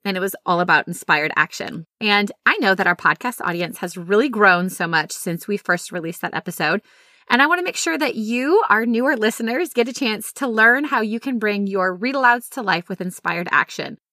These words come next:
And if you were around when I aired episode twenty, it's just a good one to re-listen to. So be sure you tune in on Wednesday of this week for a bonus episode. Now, on to today's episode. Okay,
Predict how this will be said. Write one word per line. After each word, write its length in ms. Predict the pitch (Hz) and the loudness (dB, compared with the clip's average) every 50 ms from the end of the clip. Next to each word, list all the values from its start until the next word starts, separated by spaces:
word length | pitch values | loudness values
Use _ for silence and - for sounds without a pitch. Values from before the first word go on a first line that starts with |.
| _ _ _ _ - | _ _ _ _ -6
And 360 | 320 381 392 392 392 370 - - | -4 -2 -2 -2 -2 -2 -2 -4
if 160 | 240 262 - 269 | -4 -4 -4 -4
you 100 | 262 294 | -2 0
were 220 | 330 359 359 339 | 2 2 2 4
around 380 | 254 220 214 208 208 214 208 190 | 6 6 6 6 4 2 0 -2
when 120 | 196 190 | -2 -2
I 120 | 190 190 | 0 -2
aired 260 | - - 165 175 180 - | -2 -2 -2 -2 -2 -4
episode 400 | 165 - - 175 - 170 160 - | -4 -6 -8 -6 -6 -6 -6 -6
twenty, 360 | - 180 151 147 156 156 - | -4 -4 -4 -4 -4 -8 -8
it's 220 | - - - - | -10 -10 -12 -14
just 380 | - - - 269 269 311 - - | -10 -4 0 0 0 2 0 0
a 80 | 339 | 0
good 180 | 226 226 220 202 | 2 2 2 2
one 180 | 196 208 214 226 | 2 2 2 2
to 120 | - 262 | 0 0
re-listen 540 | 202 185 196 190 170 165 170 - - 165 165 | 0 2 2 2 0 0 -2 -4 -6 -8 -6
to. 240 | - 185 170 - 175 | -4 -2 -2 -2 0
So 220 | - 220 175 - | 2 2 0 2
be 180 | - - 214 214 | 0 -2 -2 -2
sure 340 | - - - - 370 381 415 | -2 -6 -4 0 2 4 4
you 180 | 466 415 466 - | 6 4 4 2
tune 220 | - - 294 262 240 | 0 -2 -4 -2 -2
in 200 | 226 226 220 220 | 0 0 0 0
on 220 | - 220 220 196 | 0 0 0 0
Wednesday 340 | 170 151 175 175 - 180 175 | -2 -2 -4 -4 -4 -4 -4
of 80 | 170 | -2
this 180 | 160 170 - - | -4 -6 -6 -4
week 280 | - 156 160 - - _ _ | -6 -6 -6 -6 -12 _ _
for 120 | - 170 151 | 2 2 4
a 80 | 175 | 4
bonus 360 | 180 - 156 139 143 - - | 2 0 -2 -2 -4 -4 -4
episode. 480 | - - - 156 - - - - - - - _ _ _ _ _ _ _ _ _ _ _ | -4 -4 -4 -6 -8 -8 -8 -8 -10 -14 -18 _ _ _ _ _ _ _ _ _ _ _
Now, 420 | 233 220 226 208 170 - - - _ _ _ _ - | -2 2 2 2 2 0 -2 -10 _ _ _ _ 4
on 340 | 233 254 269 285 330 359 311 | 4 6 6 4 2 -2 -4
to 340 | - - 349 311 302 311 311 | -2 0 2 2 2 0 -2
today's 460 | - 277 214 208 196 190 220 196 - | -2 -2 0 2 2 2 0 -2 -4
episode. 540 | - 165 - 170 165 - - 117 - - - _ _ _ _ _ _ _ _ _ _ _ - | -6 -8 -6 -8 -10 -10 -10 -12 -12 -14 -18 _ _ _ _ _ _ _ _ _ _ _ -2
Okay, 260 | 262 - 240 175 - | 0 2 2 0 0